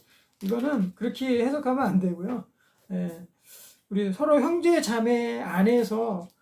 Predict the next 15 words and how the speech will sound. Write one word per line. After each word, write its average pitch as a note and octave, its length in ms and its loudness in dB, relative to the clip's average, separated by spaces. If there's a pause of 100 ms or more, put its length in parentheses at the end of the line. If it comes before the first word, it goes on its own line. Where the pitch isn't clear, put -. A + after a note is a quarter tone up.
(200)
우리가 C#4 140 -4
서로 D#4 200 -2
빚지지 D4 400 -6
말라 G3+ 300 2
그랬습니다. A3 600 -6
그리고 A3 360 -4
이자도 B3+ 360 2
받지 A3 240 -2
말라. A3 320 -2
성경에서 C#4+ 920 -4
이자 A#3+ 320 0
받는 A3 280 -2
것도 A3+ 180 -4
성경적이지 A#3+ 580 -6
않아요. D#3 600 -16